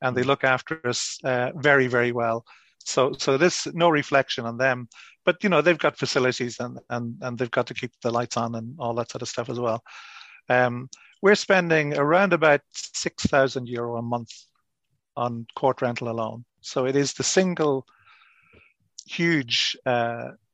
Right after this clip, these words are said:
outlay from the club, uh, month in, month out through the year. And, and the vast majority of, um, uh, members' fees go towards paying that. Uh, a li-, a little bit goes towards, you know, th-,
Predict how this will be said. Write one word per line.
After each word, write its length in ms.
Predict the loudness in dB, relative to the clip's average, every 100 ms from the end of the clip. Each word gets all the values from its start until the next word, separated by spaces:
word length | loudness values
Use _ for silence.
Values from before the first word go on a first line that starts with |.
| _
outlay 360 | 0 2 2 0
from 220 | -2 -10
the 100 | -10
club, 320 | -2 -2 -2 -10 _ _
uh, 220 | -6 -6
month 260 | -2 -2 -2
in, 120 | -6
month 260 | -6 -4 -4
out 160 | -4
through 260 | -8 -10 -10
the 100 | -10
year. 280 | -10 -12 -14 _ _
And, 260 | 0 0 0
and 120 | 2
the 80 | 4
vast 360 | 6 4 4 -4
majority 720 | -2 2 4 4 2 -4 -2
of, 300 | 0 0 -2 -16 _ _ _ _ _ _ _ -2
um, 480 | 0 0 -2 -12 -18 _ -14 -14 _ -20 _ _
uh, 200 | -6 -4
members' 380 | 0 0 0 -2
fees 340 | 0 2 0
go 200 | 0 2
towards 400 | 2 -2 -6 -6
paying 280 | -4 -4 -4
that. 240 | -6 -10 -12 -10
Uh, 240 | -4 -4 -2
a 60 | -2
li-, 140 | 2
a 60 | 4
little 240 | 4 2
bit 160 | -2 2
goes 240 | 4 2
towards, 460 | 2 4 4 0 -12 -18 -20 -20 -6
you 80 | -2
know, 120 | -2
th-, 140 | -4